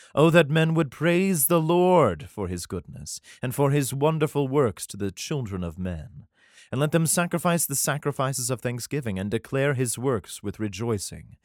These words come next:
They that go down to the sea in ships, that do business in great waters, these see the works of the Lord, and his wonders in the deep. For he commandeth, and raiseth the stormy wind, which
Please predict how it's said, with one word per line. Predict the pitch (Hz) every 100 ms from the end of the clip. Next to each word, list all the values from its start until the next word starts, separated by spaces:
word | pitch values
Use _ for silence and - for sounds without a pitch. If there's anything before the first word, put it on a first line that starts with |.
| _ - - -
They | 147
that | 165
go | 156 156
down | 123 143 143 165 170
to | 135
the | 127
sea | - - 170 165 175
in | 147 143
ships, | - - 143 - - - - - -
that | 117 131 117 117
do | 131 147
business | 113 165 120 123 87 -
in | 104
great | 95 101 135 101
waters, | 117 117 - - - - - - 120
these | 151 160 165 143 107 -
see | - - 180 165 110
the | 104 113
works | 110 117 107 -
of | 107
the | 101
Lord, | 101 117 82 80 82 - _ -
and | 139 131
his | 123 123
wonders | 151 165 147 135 101
in | - 127
the | 120
deep. | 113 143 113 _ _ _ _ _ _ _
For | - 127
he | 139
commandeth, | - 147 131 151 196 185 104 - - _ _ _ -
and | 139 151 143
raiseth | 160 180 160 135 -
the | 127
stormy | 135 - 151 151 135
wind, | 117 147 147 90 80
which | 95 104